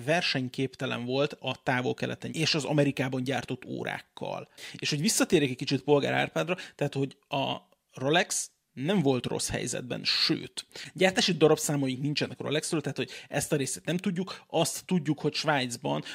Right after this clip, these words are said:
az órakészítő mestereknek nagyjából a kétharmada elvesztette az állását, tehát, hogy nem lehet azt mondani, hogy a kvarcválság nem történt meg.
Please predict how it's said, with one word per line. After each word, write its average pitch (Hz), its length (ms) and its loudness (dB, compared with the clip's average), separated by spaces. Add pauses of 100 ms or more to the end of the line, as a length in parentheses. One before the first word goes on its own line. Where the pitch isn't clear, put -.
az 139 360 0
órakészítő 143 800 -2
mestereknek 139 720 -4
nagyjából 139 640 0 (180)
a - 520 -4
kétharmada 131 640 -2
elvesztette 131 460 -4
az - 100 -8
állását, 156 480 2
tehát, 143 180 -6
hogy 135 140 -8
nem 147 300 4
lehet 131 260 0
azt - 200 -6
mondani, 139 260 -2
hogy 135 160 -2
a 135 40 -6
kvarcválság 139 800 -2 (260)
nem 139 460 0 (140)
történt 127 480 -4
meg. 156 240 -2